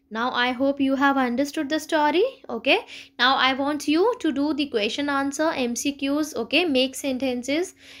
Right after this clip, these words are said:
everything, uh, of this chapter, okay? Just, uh, prepare this chapter, all right? Thank you so much. I hope you have understood. Just take care of yourself. Thank you.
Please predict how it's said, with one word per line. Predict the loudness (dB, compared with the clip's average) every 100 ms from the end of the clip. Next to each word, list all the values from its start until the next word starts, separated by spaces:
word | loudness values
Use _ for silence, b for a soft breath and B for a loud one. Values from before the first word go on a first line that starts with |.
| B
everything, | 2 4 0 0 -2 -4 -10 b b _
uh, | -4 -2 4
of | 4 4
this | -2 -6
chapter, | -4 -4 -6 -8 -8 -6
okay? | -4 -2 2
Just, | 0 0 -8 -18 -10
uh, | -4 -2 -2 -4
prepare | -2 -2 2 2 2
this | -2
chapter, | -2 -2 -2 -4 -6 -6 b b b b
all | -4 2
right? | 2 2 -4 -20 _ b b b
Thank | 0 2 2
you |
so | 2 4 4
much. | 2 2
I | 4 4
hope | 4 0
you | 2 4
have | 4 2
understood. | 0 0 -2 0 -4 -4 _
Just | -6 -4
take | -2 0
care | 2 2
of | 0 -2
yourself. | -6 -8 -12 -14 -16 -20 _ _
Thank | -6 -4 -6
you. | -10